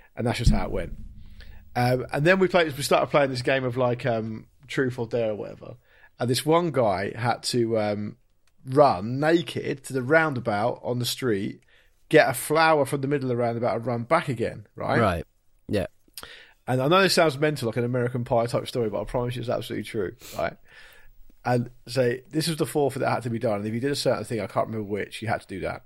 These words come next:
Speaker 1: And he was the first one to get it, so he had to do it. He stripped off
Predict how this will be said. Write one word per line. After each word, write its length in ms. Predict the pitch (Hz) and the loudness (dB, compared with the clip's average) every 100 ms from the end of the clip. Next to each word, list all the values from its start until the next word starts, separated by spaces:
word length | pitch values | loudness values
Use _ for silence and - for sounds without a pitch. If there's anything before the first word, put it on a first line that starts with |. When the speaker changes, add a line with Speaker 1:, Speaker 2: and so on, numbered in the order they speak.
| - | -12
Speaker 1:
And 100 | 117 | -2
he 100 | 139 | -2
was 140 | 135 | -2
the 60 | 123 | 0
first 280 | 120 110 - | 0 0 -2
one 160 | 101 | -6
to 160 | 104 98 - | -6 -12 -8
get 160 | 107 87 | -6 -4
it, 160 | - | -6
so 100 | - | -6
he 60 | 104 | -6
had 80 | 87 | -6
to 60 | |
do 120 | 101 | -10
it. 140 | 87 - - - | -10 -12 -20 -18
He 160 | - 175 | -2 0
stripped 340 | - - - | 2 2 2
off 360 | 131 95 120 - | 2 2 0 -10